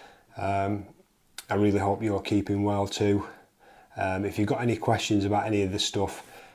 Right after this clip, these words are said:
get in the comments below. It'd be really good to hear from you. Um, I'll put some links to the various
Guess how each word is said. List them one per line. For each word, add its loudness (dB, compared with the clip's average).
get 2
in 2
the 2
comments 0
below. 2
It'd -4
be 0
really 2
good -2
to 2
hear 4
from 0
you. 4
Um, -2
I'll -2
put -4
some 0
links 0
to -8
the 2
various -2